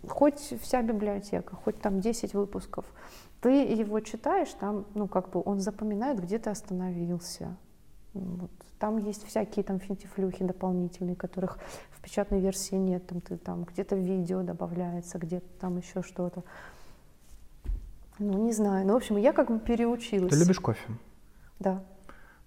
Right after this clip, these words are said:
Speaker 2: Вот представь себе, если тебе приходилось пить точно так же кофе в той же самой кофейне, в той же самой чашке, но без кофеина. А, как ты думаешь, ты получала бы от него удовольствие? Вот для меня книга электронная, без запаха, без шелеста страниц,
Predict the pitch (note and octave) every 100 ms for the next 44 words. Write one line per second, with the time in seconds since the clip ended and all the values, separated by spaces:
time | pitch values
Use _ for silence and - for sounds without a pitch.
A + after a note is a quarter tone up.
0 | - - B2+ B2 B2+ E3 - A2+ A2+ A2
1 | - - A2 A2+ A#2 A#2+ A2+ C3 - -
2 | B2+ - C3+ C3+ C3+ C3 B2 - B2 -
3 | - - A#2 B2 - A#2 A2+ - A2 -
4 | A#2 A2 - A2+ A2 C3 E3 C3+ B2 -
5 | - - A#2+ A2 G2+ G2+ - - - -
6 | B2 A#2 A2+ A2 A2 G#2+ G#2+ G#2+ C3 -
7 | A#2 A2 G#2+ - - A#2 - F3+ B2+ G#2+
8 | A#2 G#2+ G#2+ G2+ G#2+ A#2+ B2+ C#3+ D3 C#3+
9 | C3 D3 B2 A2 - A#2 A2+ - D#3 F#3
10 | D3 A2+ - - - A#2 B2+ A2+ C3 C3+
11 | C3 A2 G#2 G#2 A2 - B2+ A#2+ - A2+
12 | - - A2 A2+ B2+ -